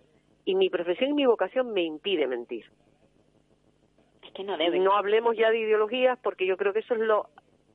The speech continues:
Speaker 1: tercero o lo cuarto. O sea, no tiene nada que ver. Lo que pasa que es que, eh, yo no sé, se ha vuelto loca la gente un poco con estas cosas, ¿eh?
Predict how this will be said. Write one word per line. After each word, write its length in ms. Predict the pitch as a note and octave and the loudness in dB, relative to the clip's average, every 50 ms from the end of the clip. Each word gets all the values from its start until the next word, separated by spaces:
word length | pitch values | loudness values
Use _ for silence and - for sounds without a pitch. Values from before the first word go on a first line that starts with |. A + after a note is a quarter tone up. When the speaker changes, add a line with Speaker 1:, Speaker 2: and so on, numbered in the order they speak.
| _ | _
Speaker 1:
tercero 680 | - G#3+ G3 F#3+ - - B3 B3 C4 C4 C#4 C#4 B3 - | -4 -4 -4 -6 -4 0 2 4 4 4 2 2 0 0
o 120 | - G3 | 0 0
lo 100 | F#3+ F3+ | 0 -2
cuarto. 640 | - - G#3 G#3 G#3 G3 F3+ D#3+ - - C#3+ - - _ _ _ _ _ _ _ _ _ _ _ _ _ | -2 0 4 4 4 4 4 2 -2 -4 -8 -10 -10 _ _ _ _ _ _ _ _ _ _ _ _ _
O 40 | _ | _
sea, 140 | - C#3+ E3 | -6 -4 -2
no 120 | F#3 G3 | -4 -4
tiene 200 | - A#3+ A#3 A3+ | -2 0 0 2
nada 320 | A3+ A#3+ C4+ C4+ B3 A3 F#3 | 2 2 2 2 2 0 0
que 120 | E3+ D#3+ | -2 -2
ver. 220 | D3 C#3+ C3+ B2+ - _ _ _ _ _ _ _ | -2 -2 -4 -4 -6 _ _ _ _ _ _ _
Lo 100 | - - | -10 -8
que 80 | - - | -6 -4
pasa 260 | - B3 - D4+ C#4 | -4 -2 -2 -2 -2
que 120 | - C4+ | -2 -4
es 60 | B3 - | -10 -6
que, 220 | - - D#4+ - - _ _ _ _ _ _ _ _ - | -4 -2 -2 -2 -4 _ _ _ _ _ _ _ _ -2
eh, 460 | F3+ F3+ F3+ E3+ F3 E3+ - - - - - - - - - _ _ _ _ _ _ _ - - | 0 0 2 2 2 2 0 0 -4 -6 -4 -4 -4 -4 -6 _ _ _ _ _ _ _ -12 -2
yo 140 | - G#3+ A#3 | 0 2 2
no 100 | C4 C#4 | 2 0
sé, 220 | - - D#4+ F#4 F#4 - | 0 0 -2 -2 0 -2
se 80 | - | -2
ha 40 | F#3+ | 2
vuelto 340 | F#3+ A#3+ C4+ C4+ - A#3+ G#3 | 4 4 2 4 2 0 2
loca 240 | A3 B3+ - G#3 F3 | 2 2 0 0 0
la 100 | F3 F3 | 0 -2
gente 240 | G#3 F#3+ F3+ - E3+ | -4 -6 -8 -8 -4
un 60 | D#3+ | -2
poco 240 | F3 F3 F3 D3+ C#3 | -2 -2 -2 -4 -10
con 140 | D3+ D3 | -10 -12
estas 200 | D3+ - - C#3+ | -12 -12 -16 -12
cosas, 320 | - - - - - E3 - | -10 -10 -10 -8 -8 -6 -6
¿eh? 100 | B3+ D#4+ | -6 -8